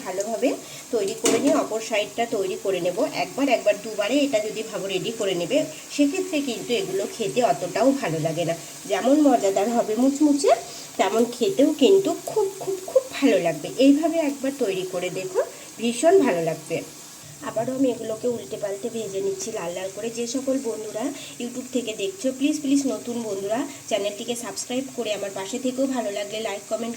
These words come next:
করো, বন্ধুদের সাথে একটু বেশি বেশি করে শেয়ার করে নিও। আর যে সকল বন্ধুরা আমার ভিডিও দেখে তাদেরকে অসংখ্য ধন্যবাদ লাইক কমেন্ট করার জন্য, যে আমার পাশে আছে, আমাকে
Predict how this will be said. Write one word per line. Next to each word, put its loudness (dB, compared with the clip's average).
করো, 2
বন্ধুদের 0
সাথে -6
একটু -8
বেশি -4
বেশি -2
করে -2
শেয়ার 2
করে 4
নিও। 0
আর 0
যে -6
সকল -4
বন্ধুরা -4
আমার -6
ভিডিও -4
দেখে 0
তাদেরকে -2
অসংখ্য 2
ধন্যবাদ -2
লাইক 2
কমেন্ট -2
করার 0
জন্য, 0
যে -4
আমার -4
পাশে -4
আছে, -2
আমাকে -4